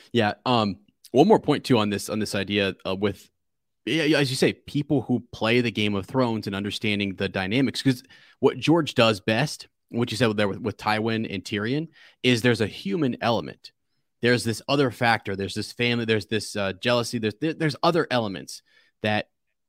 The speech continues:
there's a human factor in, in it. There's political alliances. There's all, there's whatever, but there's also just this random wild piece where it's just like somebody's gonna rebel and they just don't care and they're willing to burn it all down and they don't care. Uh, so R-, Rhaenyra basically said, like,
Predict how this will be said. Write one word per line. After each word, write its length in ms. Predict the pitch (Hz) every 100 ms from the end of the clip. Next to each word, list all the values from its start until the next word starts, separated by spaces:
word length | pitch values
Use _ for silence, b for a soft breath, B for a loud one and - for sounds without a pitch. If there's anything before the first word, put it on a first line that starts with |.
| _
there's 140 | - 101
a 60 |
human 240 | 107 240 175
factor 360 | 95 - 87
in, 140 | 67 -
in 160 | -
it. 160 | 65 50
There's 140 | 104
political 360 | - 127 127 107
alliances. 440 | 117 156 160 156
There's 160 | 120 104
all, 100 | 107 101
there's 200 | 107 98
whatever, 320 | 104 127 120
but 120 | 101
there's 140 | 113 107
also 220 | 117 117
just 160 | 104 -
this 140 | 104
random 600 | 95 107 127 143 139 131 - _ _ _
wild 520 | 95 101 120 127 117
piece 340 | - 120 107 -
where 160 | 95
it's 140 | 98 -
just 200 | 101 -
like 240 | 98 95
somebody's 440 | - 107 117 120 -
gonna 160 | 101
rebel 520 | 107 101 95 82 101
and 140 | 87 98
they 80 | 98
just 220 | 107 -
don't 300 | 101 107 -
care 320 | - 101 104
and 100 | 101
they're 60 | 101
willing 220 | 107 107
to 80 | -
burn 300 | 95 107 107
it 80 | 107
all 180 | 101 101
down 280 | 104 98 107
and 60 |
they 60 | 101
don't 200 | 127 127
care. 260 | 135 104 - b b b -
Uh, 320 | 117 113 87
so 380 | - 135 120 - 127
R-, 120 | 123
Rhaenyra 500 | 117 107 135 165 104
basically 460 | 104 113 - 107 101
said, 240 | - 101
like, 160 | 107 104